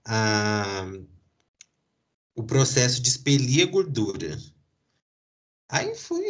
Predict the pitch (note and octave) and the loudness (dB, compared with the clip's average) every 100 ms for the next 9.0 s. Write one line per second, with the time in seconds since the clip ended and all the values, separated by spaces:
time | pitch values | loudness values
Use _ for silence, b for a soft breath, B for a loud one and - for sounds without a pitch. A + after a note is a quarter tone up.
0 | E4+ - D3 C#3+ - - _ _ _ _ | -2 -2 -4 -4 -10 -20 _ _ _ _
1 | _ _ _ _ _ _ _ - A2+ A#2 | _ _ _ _ _ _ _ -8 -6 -4
2 | A#2 G2 G#2+ D#3 D#3 - - B2+ A#2 B2+ | -2 -2 0 -2 -6 -14 -6 -4 -2 -4
3 | - A#2 - A#2 G2 G2+ - - - G#2 | -4 -6 -4 -4 -4 -6 -8 -6 -2 -2
4 | G2+ - - - - C#3+ - b b b | -6 -8 -8 -6 -6 -12 -20 b b b
5 | b b b A2+ A#2 G#2+ G#2+ G#2+ A2 A2 | b b b 0 0 2 2 2 2 -2
6 | A#2+ B2+ B2 B2+ - G#2+ G#2 G#2 - D#2 | -4 -2 2 0 0 0 0 0 -4 -8
7 | F2 - A2+ G2+ - A2 A#2 C3 A#2 G#2 | -10 -8 -8 -8 -4 -2 0 2 2 0
8 | F#2+ F#2 F#2+ F#2+ - - G#2 F#2 G2 | -4 -4 -8 -8 -6 0 0 0 -4